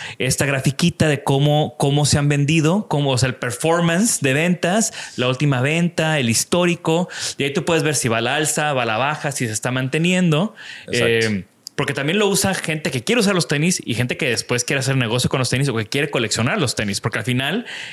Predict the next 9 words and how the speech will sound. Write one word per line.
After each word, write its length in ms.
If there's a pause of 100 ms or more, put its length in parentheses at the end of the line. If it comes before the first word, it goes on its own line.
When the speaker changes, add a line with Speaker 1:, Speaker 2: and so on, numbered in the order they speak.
(120)
Speaker 1:
es 240
un, 60
Speaker 2:
Exacto. 240
Speaker 1:
es 100
un 140
asset 400
que 100
puede 640
incrementar 460